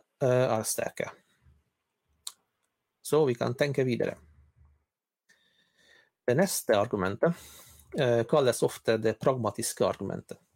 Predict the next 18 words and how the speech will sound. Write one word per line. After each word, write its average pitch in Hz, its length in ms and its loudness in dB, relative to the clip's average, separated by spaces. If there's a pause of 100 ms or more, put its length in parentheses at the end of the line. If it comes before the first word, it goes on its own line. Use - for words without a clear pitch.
(640)
Vi 139 100 2
må 139 160 4
ikke 175 240 2
la 135 220 4
disse 123 240 -2
flyktningene 117 600 0
råtne 110 300 0
i 98 60 -2
leirer 120 400 2
i 117 60 -6
Tyrkia, 165 500 0 (460)
fordi 110 460 2 (300)
hvis - 240 -2
alle 185 280 6
hadde 123 280 0
oppført 120 400 -4
seg 110 320 -2
slik, - 340 -2